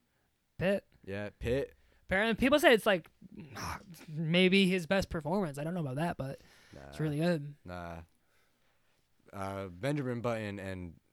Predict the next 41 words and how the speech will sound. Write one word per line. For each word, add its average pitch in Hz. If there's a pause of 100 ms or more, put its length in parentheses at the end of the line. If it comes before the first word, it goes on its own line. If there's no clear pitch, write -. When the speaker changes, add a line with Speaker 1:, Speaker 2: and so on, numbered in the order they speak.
Speaker 2:
uh, 90
Once 87
Upon 90
a 85
Time 80
in 76
Hollywood 76
were 73
both 76 (180)
Speaker 1:
I 208
was 240
Speaker 2:
better -
Speaker 1:
gonna 240
say, 233
Speaker 2:
for 196
me. 202
Speaker 1:
I 214
think 233
a 220
lot 208
of 202
Speaker 2:
Yeah. -
Speaker 1:
people 185
said 190
that 175
before 165
Once 160
Upon 147
a -
Time 139
came 131
out. 90
You -
know 151
what -
I -
mean? 143
Speaker 2:
Yeah, 67
Speaker 1:
So, -
like, -
Speaker 2:
yeah. 73